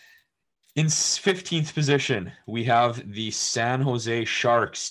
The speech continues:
Timo Meier for the Rocket. Let's fucking go, boys.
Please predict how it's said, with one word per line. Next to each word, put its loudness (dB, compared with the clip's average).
Timo -2
Meier 2
for -4
the -2
Rocket. 0
Let's -6
fucking -2
go, 0
boys. -4